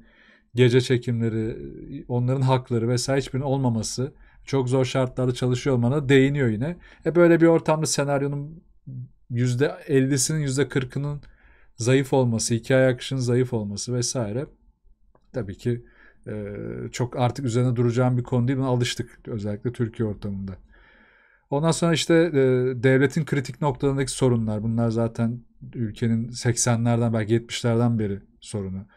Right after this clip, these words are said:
Faili meçhuller, toplu mezarlar, suikastlar,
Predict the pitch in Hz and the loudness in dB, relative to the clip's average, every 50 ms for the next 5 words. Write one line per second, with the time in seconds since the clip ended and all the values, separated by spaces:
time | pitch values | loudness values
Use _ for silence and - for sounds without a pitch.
0 | _ _ - - 131 123 127 127 127 127 131 127 127 123 123 - 131 123 120 127 | _ _ -6 0 2 2 4 4 2 2 2 0 0 -2 -2 -2 -2 0 0 2
1 | 123 123 120 123 - 131 123 123 - - 123 131 127 120 113 123 123 123 120 123 | 0 0 -2 -2 -2 -4 -4 -4 -4 -4 -2 0 0 0 0 0 0 0 0 0
2 | 123 123 123 123 - - 127 123 123 120 - 135 127 127 127 - - 131 131 127 | 0 -2 -2 -4 -4 -2 0 0 0 0 0 -2 -2 -2 -2 -4 -2 -2 -2 -2
3 | 123 123 | -2 -4